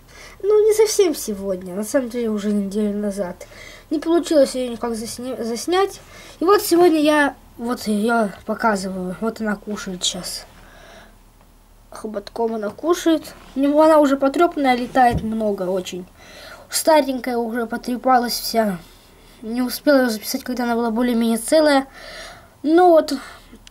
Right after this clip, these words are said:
Ну, она такая красивенькая. У неё немного было крыло замято. Ну, оно и порвалось, собственно. И здесь ещё. Она летала, билась вот в этом вот в огромном доме. Ну, там сова ещё живая наша.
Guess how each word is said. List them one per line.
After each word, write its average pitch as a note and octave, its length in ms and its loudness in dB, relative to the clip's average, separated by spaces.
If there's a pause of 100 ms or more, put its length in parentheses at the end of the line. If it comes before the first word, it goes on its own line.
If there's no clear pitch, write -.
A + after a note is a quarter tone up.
(500)
Ну, C#4+ 160 2
она B3+ 160 0
такая B3 300 0
красивенькая. B3 840 -2
У B3 80 -10
неё C#4 200 2
немного C#4 300 4
было C4+ 180 4
крыло D4+ 300 4
замято. A3+ 540 -2 (880)
Ну, C#4 80 0
оно C4 180 2
и B3 80 0
порвалось, A3+ 600 -2
собственно. F3+ 480 -8 (300)
И C#4 100 2
здесь G#3+ 360 -2
ещё. - 280 -10 (1500)
Она C#4 220 4
летала, C#4 420 6
билась C4+ 500 2 (120)
вот A#3 160 -10
в A#3+ 40 -4
этом A#3 280 -4
вот A3 240 -10 (800)
в A#3+ 40 0
огромном A#3+ 560 2
доме. G#3+ 360 2 (480)
Ну, C4+ 100 -4
там A#3 180 2
сова C4 340 2
ещё C4 260 0
живая A#3 400 0
наша. G#3 400 -8